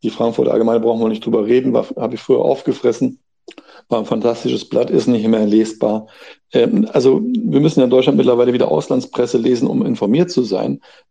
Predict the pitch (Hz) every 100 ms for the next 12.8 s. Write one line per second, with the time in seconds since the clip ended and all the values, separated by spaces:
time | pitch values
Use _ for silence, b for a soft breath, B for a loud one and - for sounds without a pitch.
0 | - 135 120 127 117 107 113 - 120 131
1 | 120 117 107 - 113 107 135 131 147 123
2 | 113 123 110 - 147 180 151 123 113 -
3 | - 156 143 113 117 151 104 - b b
4 | b b - 104 87 - - 139 123 -
5 | 131 127 135 202 160 147 - 185 175 156
6 | 127 120 127 - 135 127 - - 64 -
7 | - - - 60 - - - - - 107
8 | 117 151 143 117 - 110 101 76 95 175
9 | - - 123 - 101 - 202 151 87 -
10 | - b b b b - - 117 147 143
11 | 113 123 139 185 143 139 123 - 127 127
12 | - 127 135 127 120 113 117